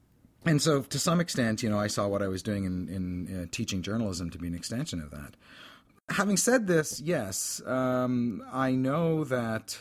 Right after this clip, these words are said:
much of my knowledge of music history and music theory and my interest in, in avant-garde music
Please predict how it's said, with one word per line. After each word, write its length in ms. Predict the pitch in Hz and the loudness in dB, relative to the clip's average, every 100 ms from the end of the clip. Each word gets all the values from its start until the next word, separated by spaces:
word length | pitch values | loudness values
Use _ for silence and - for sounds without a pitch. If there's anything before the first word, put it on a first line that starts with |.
| - | -8
much 480 | 165 131 131 143 - | -2 2 2 2 -2
of 120 | 120 | -2
my 240 | 117 117 113 | 0 0 0
knowledge 580 | 107 110 113 110 98 | 0 0 0 -2 -2
of 120 | 101 98 | -4 -2
music 380 | 101 98 98 | -2 -4 -6
history 640 | - 156 - 110 101 101 101 | -6 -6 -4 -4 -2 -4 -2
and 240 | 104 110 98 | -2 -2 -2
music 300 | 101 92 - | -4 -6 -6
theory 420 | 131 127 110 92 | 0 0 0 -2
and 140 | 95 | -2
my 140 | 104 110 | -2 -2
interest 360 | - 104 98 | -4 -6 -6
in, 220 | 101 95 - | -6 -6 -6
in 140 | 98 | -6
avant-garde 420 | 95 95 90 90 | -4 -6 -8 -4
music 420 | 113 123 107 87 | -2 -2 -2 -6